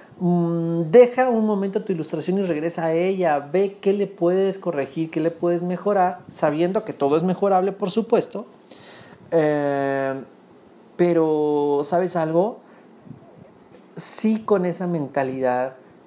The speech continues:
de disfrutar tu dibujo y de dedicarte a él con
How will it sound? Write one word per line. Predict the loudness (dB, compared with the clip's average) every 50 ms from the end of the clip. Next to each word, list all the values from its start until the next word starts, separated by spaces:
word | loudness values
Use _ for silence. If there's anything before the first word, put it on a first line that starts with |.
| -20 -20 -20 -14 -12
de | -2 2 2 2
disfrutar | 2 0 -6 -8 -8 -10 -8 -8 -8 -8 -8 -10 -8 -4 -4 -4 -4 -4 0
tu | 0 0
dibujo | 2 0 -2 -4 -8 -12 -6 -2 -2 -2 -2 -4 -12 -20 -20 -20 -20 -14 -8
y | -6 -2 0
de | 0 0
dedicarte | 0 0 -2 -2 -6 -12 -14 -12 -6 -4 -4 -4 -4 -6 -4 -2 -2 -2 -2 -4 -12
a | -12 -4 -2 -2 -2
él | -2 -2 -4 -6 -8 -10 -14 -18 -20 -20 -20 -20 -16 -8
con | -4 -4 -2 -2 -2 -4 -6 -10